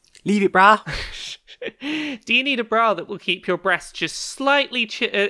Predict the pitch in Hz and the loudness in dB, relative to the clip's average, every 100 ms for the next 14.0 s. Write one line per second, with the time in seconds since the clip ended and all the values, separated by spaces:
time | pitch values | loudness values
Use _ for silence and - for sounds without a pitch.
0 | 208 - - 247 220 226 - 202 151 131 | -4 -12 -4 -2 -2 -4 -2 -2 -2 -6
1 | 139 - _ _ _ - - 226 185 170 | -10 -18 _ _ _ -4 0 2 2 -2
2 | 143 151 156 190 190 165 - _ _ _ | 0 2 2 2 0 -2 -12 _ _ _
3 | - 226 247 254 247 233 247 233 160 160 | -8 -4 -2 0 0 4 6 6 4 -2
4 | 175 170 - 190 160 139 123 - _ _ | -2 2 4 4 2 -4 -4 -10 _ _
5 | _ _ _ _ - - - - 85 - | _ _ _ _ -4 -2 0 0 0 0
6 | - - - - - - - 466 - - | -4 -8 -10 -10 -10 -12 -8 -8 -8 -10
7 | - 277 - - - - 262 240 226 214 | -8 -10 -10 -12 -16 -14 -14 -14 -16 -20
8 | _ _ - - - 226 254 240 - 240 | _ _ -16 -12 -2 2 2 0 2 6
9 | 233 151 139 131 - 143 - 151 - 151 | 6 4 -2 -6 -4 -4 -4 -10 -8 -4
10 | 160 - 151 - 170 156 131 - _ _ | -2 -2 -4 -4 -8 -8 -10 -14 _ _
11 | _ _ _ _ _ _ - 127 185 - | _ _ _ _ _ _ -10 -8 -8 -6
12 | 214 226 247 220 - 160 135 - - - | -2 0 2 0 4 4 4 -2 -8 -4
13 | 190 131 120 113 - - 90 98 98 | -4 -2 -6 -8 -14 -14 -12 -12 -12